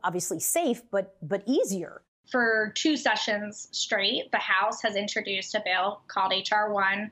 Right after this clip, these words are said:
Speaker 2: or the people Act and made it their number one priority to pass democracy reform and set a baseline so that while states and counties will continue to run our elections, there will kind of be a floor on voting access. H R one would do that.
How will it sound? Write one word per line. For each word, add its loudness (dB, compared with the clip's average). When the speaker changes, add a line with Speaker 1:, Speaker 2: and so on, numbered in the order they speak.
Speaker 2:
or 2
the 0
people 0
Act 2
and 2
made 4
it -2
their 4
number 2
one 0
priority -2
to -6
pass -2
democracy -4
reform -10
and 2
set 4
a 0
baseline -8
so -2
that 4
while 2
states -2
and 0
counties 0
will -4
continue 0
to -2
run 2
our 2
elections, 0
there 4
will 2
kind -2
of -6
be 2
a 0
floor -4
on 2
voting 0
access. -2
H 4
R 4
one 2
would 0
do 0
that. -2